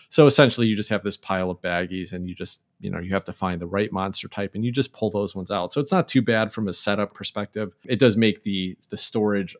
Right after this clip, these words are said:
everything else is well organized. Those monsters are just a big pile of baggies on the top of the storage component. There was also something like, I don't know, thirty cardboard board pieces. And Chris, you'd appreciate this from Cthulhu Death May Die, where you have all those, like, random board pieces in each scenario you have to set up a little bit different.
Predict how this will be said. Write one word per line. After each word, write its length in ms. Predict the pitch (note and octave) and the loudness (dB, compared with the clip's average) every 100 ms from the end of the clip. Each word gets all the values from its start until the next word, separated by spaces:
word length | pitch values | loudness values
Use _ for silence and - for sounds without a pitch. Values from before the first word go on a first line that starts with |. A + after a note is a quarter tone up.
| - | -4
everything 320 | A2 A2 A2 | -2 0 0
else 180 | G2 G#2 | -2 -2
is 120 | F#2+ | -4
well 140 | G2 F2+ | -2 -2
organized. 360 | F#2 F2+ F#2 | -4 -4 -6
Those 160 | F#2 F#2+ | -6 -4
monsters 400 | F#2+ F#2 F2+ F#2 | -4 -4 -6 -8
are 80 | F2 | -10
just 220 | F#2 - | -10 -12
a 40 | |
big 260 | - G2 F2+ | -8 -8 -8
pile 280 | - F#2 F2 | -8 -6 -4
of 80 | |
baggies 440 | E2+ F2 F2 F2 F2 | -4 -4 -4 -8 -8
on 120 | F2 | -10
the 80 | E2+ | -10
top 280 | - F2 - | -10 -10 -10
of 60 | |
the 60 | - | -10
storage 420 | - G2 F#2+ - | -10 -10 -12 -14
component. 440 | - - G#2+ G2 - - - - - | -18 -14 -10 -10 -12 -20 -20 -20 2
There 100 | A2+ | 6
was 120 | A#2 | 8
also 360 | C#3+ D3 C#3+ A2 | 8 6 6 6
something 500 | - A#2 A#2+ A#2 G2+ | 6 6 6 4 2
like, 340 | F#2+ G2+ F#2+ _ - | 2 2 0 _ -8
I 100 | G2+ | -4
don't 120 | F#2+ | -2
know, 140 | F#2 F2+ | -2 -4
thirty 720 | - G#2 G#2 G#2+ A2+ G#2+ G#2+ _ - | 0 4 4 4 2 2 -2 _ -14
cardboard 760 | - G#2+ G2+ F#2 G2 F#2 F2 F#2+ | 2 4 4 0 -2 -2 -4 -8
board 320 | G#2+ G2+ G#2 G#2 | -2 0 0 -4
pieces. 540 | G2 F#2 F#2+ G2+ - | -10 -6 -6 -6 -4
And 100 | G2 | -4
Chris, 400 | - G2+ - - - | -2 -2 -2 -6 -2
you'd 180 | A2 | -2
appreciate 460 | G2 - G#2+ G#2 F#2 | 0 -2 -2 0 0
this 140 | G2 | -2
from 160 | - F#2+ | -4 -8
Cthulhu 420 | G2+ G#2+ G2 F#2+ | -6 -4 -2 -2
Death 220 | F2+ F2+ | -2 -2
May 120 | F#2+ F2+ | -4 -4
Die, 300 | F2 F2+ F#2 | -4 -4 -4
where 140 | F2+ | -6
you 100 | F2 | -6
have 140 | F#2+ | -6
all 120 | F#2 F#2+ | -4 -4
those, 220 | F#2+ - | -6 -6
like, 140 | F#2 - | -10 -6
random 300 | F#2 F#2 F2+ | -6 -6 -6
board 280 | G2+ F#2+ | -6 -6
pieces 360 | - G#2 - F#2 | -6 -6 -6 -4
in 80 | G2 | -4
each 160 | F2+ | -2
scenario 360 | - G2 F#2+ F#2+ | -4 -2 -2 -2
you 40 | |
have 120 | F#2+ - | -6 -6
to 80 | - | -8
set 180 | F#2+ | -6
up 100 | F#2 | -8
a 60 | F#2+ | -10
little 140 | F#2+ | -10
bit 160 | - - | -12 -8
different. 360 | G#2+ A2 F#2+ | -6 -2 -4